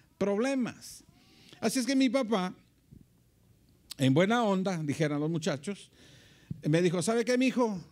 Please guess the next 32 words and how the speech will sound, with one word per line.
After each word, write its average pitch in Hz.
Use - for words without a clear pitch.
Dé 208
la 240
razón 220
y 202
así 185
usted 202
no 196
va -
a 190
tener 202
problemas. 240
Aunque 240
usted 269
sepa 269
que 208
no 220
la 226
tienen, 233
dele 240
la 220
razón". 247
Y 196
entonces 226
yo 233
aprendí 233
a 196
darle 220
la 220
razón 220
a 233
la 214
gente 220